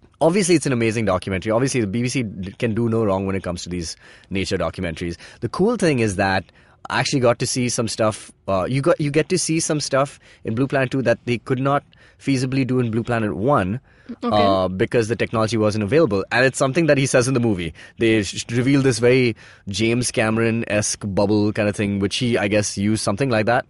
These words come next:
Speaker 1: but not as good as this machine, because they very proudly say, I mean, David Attenborough says, like, uh, "This technology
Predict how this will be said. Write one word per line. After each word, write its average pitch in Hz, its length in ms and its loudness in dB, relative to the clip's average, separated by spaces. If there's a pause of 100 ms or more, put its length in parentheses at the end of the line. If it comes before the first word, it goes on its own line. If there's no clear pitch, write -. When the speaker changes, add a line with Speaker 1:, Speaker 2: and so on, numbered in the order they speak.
(120)
Speaker 1:
but 117 220 0
not 120 300 2
as 104 320 0
good 104 200 0
as 101 160 0
this 104 160 -4
machine, 107 240 -2
because 98 320 -2 (240)
they 110 100 -2
very 123 220 4
proudly 113 400 2
say, 92 260 0 (300)
I 95 60 -2
mean, 98 120 0
David 107 220 4
Attenborough 98 360 2
says, 90 240 0
like, 87 240 -4 (420)
uh, 104 260 0 (400)
"This 277 240 2
technology 247 840 0